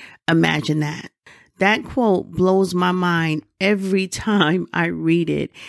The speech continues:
It just speaks life into my soul. It gives me, it opens up my mind for so many probabilities, and it brings adventure and excitement. Um,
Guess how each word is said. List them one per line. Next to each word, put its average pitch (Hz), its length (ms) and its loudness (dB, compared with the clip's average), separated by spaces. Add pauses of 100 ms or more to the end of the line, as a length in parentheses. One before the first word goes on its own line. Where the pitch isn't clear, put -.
(160)
It 185 200 2
just 220 220 2
speaks - 680 -6 (380)
life 156 600 0
into 156 280 0
my 156 180 -2
soul. 156 600 -4
It 170 220 -2
gives 190 320 0
me, 180 420 2 (320)
it 123 180 -4
opens 226 320 2
up - 120 2
my 180 180 2
mind 170 460 2
for - 160 -2
so 185 340 0
many 180 320 0
probabilities, 160 1200 -4 (320)
and 180 420 2
it 180 180 2
brings 190 480 2
adventure 160 720 0
and 156 180 -2
excitement. 160 840 -6 (540)
Um, 170 440 -4